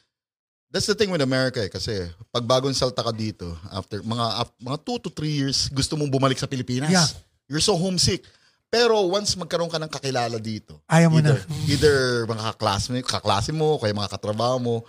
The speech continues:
Speaker 1: parang ano na eh,
Speaker 2: Ah, yeah.
Speaker 1: na-water down na yung desire mo na
Speaker 2: So, papaano mo
Speaker 1: uwi.
Speaker 2: eh, papaano ka nakapag-break sa girlfriend mo?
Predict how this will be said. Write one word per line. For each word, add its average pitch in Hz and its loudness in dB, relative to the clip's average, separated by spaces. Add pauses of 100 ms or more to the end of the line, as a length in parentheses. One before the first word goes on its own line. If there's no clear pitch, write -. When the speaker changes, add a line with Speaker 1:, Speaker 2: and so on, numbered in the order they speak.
(360)
Speaker 1:
parang 165 2
ano 156 -4
na 139 -4
eh, 110 -2
Speaker 2:
Ah, 117 2
yeah. 113 2
Speaker 1:
na-water 143 4
down 127 2
na 120 0
yung 117 0
desire 104 0
mo 92 -6
na 92 -4
Speaker 2:
So, 175 0
papaano 208 6
mo 202 8
Speaker 1:
uwi. 180 2
Speaker 2:
eh, - -
papaano 170 4
ka 165 6
nakapag-break 143 0
sa 127 0
girlfriend 113 -2
mo? 104 -6